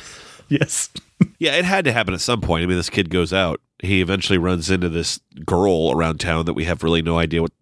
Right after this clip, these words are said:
Speaker 1: her purpose is or where she came from. Do we even find out her name?
Speaker 2: No, she's, I, my notes say, uh, Henry's girlfriend.
Speaker 1: Yeah, that's fine. He eventually takes a friend. And what we're trying to s-,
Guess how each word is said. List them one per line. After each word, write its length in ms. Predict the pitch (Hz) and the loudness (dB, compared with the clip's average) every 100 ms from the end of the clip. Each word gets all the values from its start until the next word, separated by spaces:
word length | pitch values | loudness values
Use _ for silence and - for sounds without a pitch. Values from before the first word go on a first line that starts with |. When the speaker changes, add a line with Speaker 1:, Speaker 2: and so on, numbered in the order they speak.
| _ | _
Speaker 1:
her 140 | 92 87 | -6 -2
purpose 460 | - 87 90 76 | 0 0 0 -2
is 200 | 78 78 | -2 0
or 60 | 80 | 0
where 160 | 76 | 0
she 140 | 78 76 | -2 -2
came 260 | - 87 | -2 -4
from. 260 | 80 76 76 - - - | -2 -6 -6 -10 -12 -2
Do 80 | |
we 60 | 107 | 2
even 120 | 147 | 2
find 240 | 131 135 135 | 2 2 4
out 80 | 135 | 2
her 100 | 110 | 2
name? 360 | 87 98 165 - - _ _ - | 0 -2 -2 -8 -20 _ _ 2
Speaker 2:
No, 320 | 143 120 - - | 4 4 -2 -6
she's, 560 | - 139 120 - - - - | 0 2 2 -2 -4 -8 -4
I, 120 | 143 | -2
my 260 | 143 147 143 | 0 0 2
notes 260 | 151 156 - | 2 0 0
say, 280 | 139 131 | 0 0
uh, 220 | 120 110 117 | -2 -4 -2
Henry's 380 | 143 139 120 | 0 0 0
girlfriend. 500 | - 117 110 - 147 - _ _ _ _ _ _ - | -2 -4 -6 -8 -10 -12 _ _ _ _ _ _ -4
Speaker 1:
Yeah, 200 | 85 80 | 0 2
that's 160 | 90 - | 0 0
fine. 340 | 78 69 69 - - - - - | -2 -4 -6 -12 -20 -20 -20 -8
He 160 | - 160 | 0 2
eventually 520 | 151 175 151 156 135 | 2 2 2 2 2
takes 260 | 120 135 120 | 2 0 0
a 60 | 101 | 0
friend. 420 | 107 90 80 80 - - - | 2 0 0 -8 -14 -14 -2
And 100 | 90 | 2
what 140 | 101 | 4
we're 100 | 101 | 4
trying 240 | 95 113 98 | 4 2 2
to 60 | |
s-, 160 | 87 | 0